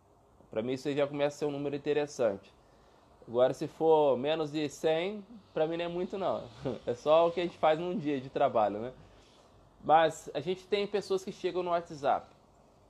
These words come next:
O processo de você trazer alguém interessado no seu produto ou no negócio pro WhatsApp já é um grande salto, já é um sim que ela te deu. A partir do momento que ela já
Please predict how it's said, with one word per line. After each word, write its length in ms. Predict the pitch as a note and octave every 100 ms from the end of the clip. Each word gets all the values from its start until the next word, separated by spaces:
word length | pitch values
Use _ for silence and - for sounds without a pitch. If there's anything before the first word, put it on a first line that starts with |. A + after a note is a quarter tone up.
| _ _ _ _
O 100 | -
processo 600 | D3 G3 F#3 G#3+ A3 A3
de 80 | F#3
você 240 | F3+ F#3 F#3
trazer 440 | F3+ D3+ C#3+ D3
alguém 420 | C3+ A#2 A2+ F2+ - _ _ _ _ _
interessado 680 | B2 C#3 D3+ D3 - D3 D3
no 80 | C#3+
seu 160 | - D3+
produto 440 | D3+ C3+ C3+ C#3
ou 80 | C#3
no 80 | C#3
negócio 460 | C3+ A#2+ A#2 -
pro 120 | -
WhatsApp 500 | B2 A#2+ C3+ C#3+ C#3+
já 100 | C3
é 40 | C#3+
um 60 |
grande 240 | C3 D#3 D3+
salto, 380 | - B2+ A2+ A2+
já 180 | C3+
é 80 | C#3
um 120 | D#3+
sim 340 | F3+ - G#3 G#3+
que 120 | E3+
ela 160 | D3+ D#3
te 160 | -
deu. 280 | E3 D3+ D3 - _ _ _
A 100 | -
partir 280 | C#3 C#3 E3+
do 80 | G3
momento 260 | F#3 F#3
que 100 | -
ela 180 | E3 D#3
já 500 | D3+ D#3 D3 B2+